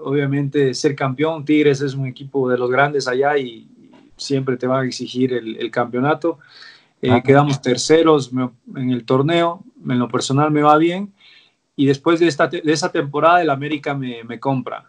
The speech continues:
Speaker 1: El América de México compra mis derechos deportivos y firmo por,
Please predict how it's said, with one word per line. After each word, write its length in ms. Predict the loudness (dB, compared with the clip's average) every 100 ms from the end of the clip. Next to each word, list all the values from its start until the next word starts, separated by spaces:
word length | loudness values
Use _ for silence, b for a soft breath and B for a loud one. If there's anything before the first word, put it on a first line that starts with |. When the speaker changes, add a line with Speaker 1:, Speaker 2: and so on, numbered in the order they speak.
| _
Speaker 1:
El 140 | -14 -10
América 680 | -8 -6 -6 -4 -4 -4 -6
de 120 | -8
México 420 | -8 -6 -8 -8
compra 300 | -6 -6 -4
mis 100 | -2
derechos 320 | -2 -2 -2
deportivos 720 | -6 -6 -8 -2 -2 -2 -6
y 140 | -14 -12
firmo 360 | -6 -2 -2
por, 220 | -2 -6